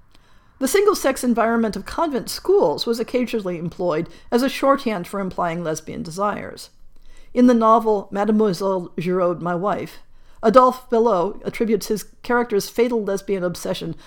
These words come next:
to a relationship begun in a convent school. Although it doesn't fit within the historic theme,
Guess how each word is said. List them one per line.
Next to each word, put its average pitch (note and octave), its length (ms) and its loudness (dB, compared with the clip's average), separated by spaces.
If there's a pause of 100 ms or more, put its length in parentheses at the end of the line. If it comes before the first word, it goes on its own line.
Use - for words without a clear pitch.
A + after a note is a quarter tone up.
(160)
to C#4 140 2
a B3+ 60 10
relationship F#3+ 640 -2
begun F3+ 400 -4
in E3+ 120 -8
a F#3 40 -6
convent A3 460 -6
school. - 400 -12 (1800)
Although E4+ 300 4
it A4 160 0
doesn't F#4 340 -2
fit - 360 -2
within A3+ 260 0
the A3+ 60 2
historic D4+ 560 -4
theme, - 440 -14